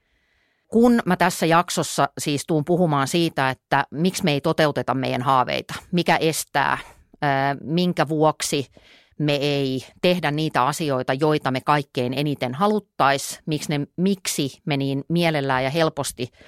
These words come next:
lykätään ne meidän haaveet semmoiseen ikuiseen odotushuoneeseen, niin mä tiedän, niin kuin säkin tiedät, ja kaikki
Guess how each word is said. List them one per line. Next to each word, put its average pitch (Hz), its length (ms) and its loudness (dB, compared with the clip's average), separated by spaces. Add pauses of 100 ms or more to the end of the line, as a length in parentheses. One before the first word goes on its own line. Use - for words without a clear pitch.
(260)
lykätään 165 640 0
ne 127 80 -4
meidän 135 280 -2
haaveet 143 440 2
semmoiseen 131 420 -2
ikuiseen 143 480 -4
odotushuoneeseen, 139 1040 -2 (560)
niin 165 240 2
mä 160 180 2 (380)
tiedän, 147 640 2 (340)
niin 175 180 0
kuin 190 140 0
säkin 165 460 -2
tiedät, 135 400 -2 (240)
ja 151 80 -2
kaikki 165 580 -2